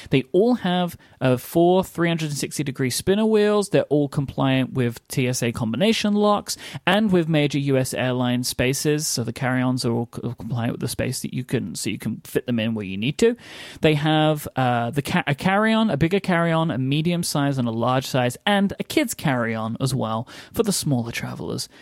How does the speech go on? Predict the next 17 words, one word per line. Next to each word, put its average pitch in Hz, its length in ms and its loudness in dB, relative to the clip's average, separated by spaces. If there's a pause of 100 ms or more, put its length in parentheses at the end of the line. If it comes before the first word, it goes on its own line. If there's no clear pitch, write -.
(180)
amongst - 360 -4
us. - 220 -6 (340)
Um, 127 220 2
Away 220 300 4
cut - 180 -2
out 170 200 -2
the 165 60 2
middleman 135 500 0
so 135 140 -4
you 131 160 0
can 139 180 -6
get 123 200 -2
first-class 151 800 -2
luggage 120 480 -4
at - 160 -4
coach - 360 -6
prices. 120 480 -6